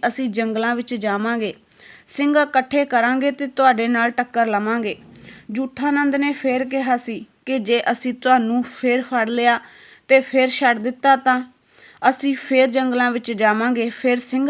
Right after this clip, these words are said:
ਇਕੱਠੇ ਕਰਾਂਗੇ ਤੇ ਫੇਰ ਤੁਹਾਡੇ ਨਾਲ ਟੱਕਰ ਲਵਾਂਗੇ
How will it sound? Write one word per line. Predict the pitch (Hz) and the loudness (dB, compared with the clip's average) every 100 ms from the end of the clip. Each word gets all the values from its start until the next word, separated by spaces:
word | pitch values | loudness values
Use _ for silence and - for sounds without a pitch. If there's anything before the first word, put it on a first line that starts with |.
| 294 | 0
ਇਕੱਠੇ | 277 - 247 - 269 | -2 -4 -4 -2 -2
ਕਰਾਂਗੇ | 240 214 214 226 | 0 0 0 -2
ਤੇ | 247 277 | -4 -4
ਫੇਰ | 254 247 233 233 - _ - - _ | -4 0 2 0 -4 _ -20 -20 _
ਤੁਹਾਡੇ | 277 269 226 240 | 4 4 4 0
ਨਾਲ | 240 233 | 0 -2
ਟੱਕਰ | 214 214 214 196 | -4 -4 -4 -2
ਲਵਾਂਗੇ | 196 208 214 202 | -2 -2 -2 -4